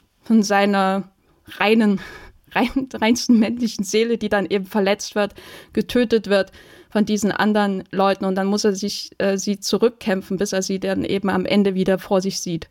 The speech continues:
in den Reflexionen, Träumen, äh, äh, bis hin zu, dann zu der Vorstellung, was wäre, wenn der Junge weiter gelebt hätte und seinen Abschluss gemacht hätte. Also,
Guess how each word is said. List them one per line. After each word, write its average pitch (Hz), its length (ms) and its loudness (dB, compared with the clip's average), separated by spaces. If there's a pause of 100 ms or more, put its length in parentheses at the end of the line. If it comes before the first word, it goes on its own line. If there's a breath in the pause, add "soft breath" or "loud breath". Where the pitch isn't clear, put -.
(600 loud breath)
in 190 260 2
den 190 180 2
Reflexionen, 180 720 -2
Träumen, 185 580 0 (520 soft breath)
äh, 185 840 -4
äh, - 40 -10 (320)
bis 196 160 0
hin 190 140 -2
zu, 170 280 -2
dann 185 200 0
zu - 100 -8
der 190 120 0
Vorstellung, 190 440 -2
was 180 200 -4
wäre, 185 200 -2
wenn 180 120 -4
der 180 120 0
Junge 185 220 -4
weiter 180 500 -4
gelebt 185 360 -6
hätte 185 160 -2
und 180 80 -4
seinen 185 180 -4
Abschluss - 500 -6 (300)
gemacht 185 500 -4
hätte. 180 260 -2
Also, 185 280 2